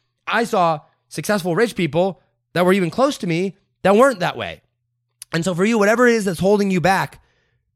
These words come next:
do whatever it takes to get around those. Never underestimate the power of association and of masterminds and of, and of getting around the right type of people, of relationships. This is why your circle is so important. This is why hanging out with the right people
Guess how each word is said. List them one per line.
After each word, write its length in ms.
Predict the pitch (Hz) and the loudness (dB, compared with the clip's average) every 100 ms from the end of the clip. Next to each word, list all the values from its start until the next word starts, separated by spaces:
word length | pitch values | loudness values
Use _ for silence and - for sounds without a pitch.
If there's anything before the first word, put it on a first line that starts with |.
| _ _ _ 113 | _ _ _ -8
do 160 | 120 254 | -2 2
whatever 360 | 240 240 220 | 4 2 2
it 120 | 185 - | -2 -2
takes 260 | 214 160 | -6 -6
to 120 | - 165 | -8 -4
get 140 | 185 | -2
around 300 | 165 165 185 | 0 -2 -2
those. 220 | 123 113 | -4 -6
Never 340 | 156 208 254 254 - | -2 2 2 0 -2
underestimate 880 | 220 196 190 175 190 - 185 160 147 | -2 0 -4 -4 -4 -4 -4 -4 -8
the 60 | |
power 520 | - 156 170 175 135 - _ | -8 0 2 4 2 -2 _
of 100 | 143 | -6
association 840 | 156 - 190 180 170 160 180 117 - - - | -4 0 0 0 -2 -2 -2 -6 -10 -14 -4
and 100 | 160 | -2
of 120 | 131 | -2
masterminds 680 | 151 170 190 180 147 120 135 | -2 -4 -2 -2 -2 -2 -4
and 80 | 143 | -6
of, 80 | - - | -6 -4
and 120 | 151 | -2
of 60 | 131 | 0
getting 220 | 196 208 | 0 2
around 240 | 180 180 | 2 2
the 40 | 165 | 0
right 160 | 175 | -2
type 140 | 185 156 | -2 -6
of 80 | |
people, 280 | 151 170 135 147 | -6 -8 -8 -8
of 100 | 151 | -4
relationships. 680 | 147 170 180 156 - - - _ - | -4 -4 -8 -10 -10 -12 -20 _ -14
This 320 | 120 220 233 | -2 0 0
is 180 | 269 170 | -2 -2
why 560 | 151 208 165 117 123 147 _ - | 0 0 0 -2 -6 -8 _ -6
your 160 | 147 170 | 0 0
circle 460 | - 220 226 170 | 0 -2 -2 -2
is 100 | 156 | -4
so 200 | - 170 | -2 -2
important. 480 | 156 - 175 107 - _ - | -2 -2 -4 -4 -18 _ -2
This 160 | 208 | 0
is 100 | 233 | 0
why 220 | 202 196 175 | -2 -2 -2
hanging 320 | 160 214 208 | -6 -4 -4
out 160 | 196 | -4
with 140 | 170 160 | -6 -6
the 80 | 160 | -8
right 400 | 127 202 202 - | -4 -4 -4 -10
people 500 | 220 220 147 127 | -8 -6 -6 -8